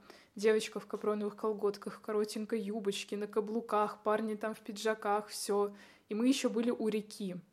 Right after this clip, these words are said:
Там этот парк Олимпийской деревни, ну, я думаю, вы знаете, он там рядом с Ранхом где-то. И я просто была в восторге от них, я не знаю, это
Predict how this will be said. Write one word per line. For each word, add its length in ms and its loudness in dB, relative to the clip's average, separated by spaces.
Там 240 -2
этот 180 -8
парк 260 2
Олимпийской 500 -4
деревни, 420 0
ну, 100 -2
я 60 -4
думаю, 200 -6
вы 60 -8
знаете, 480 -8
он 80 -8
там 160 -6
рядом 280 -4
с 120 -10
Ранхом 440 0
где-то. 500 -4
И 920 2
я 520 6
просто 600 0
была 300 4
в 80 -2
восторге 640 2
от 160 -2
них, 300 2
я 80 0
не 120 0
знаю, 420 0
это 800 -2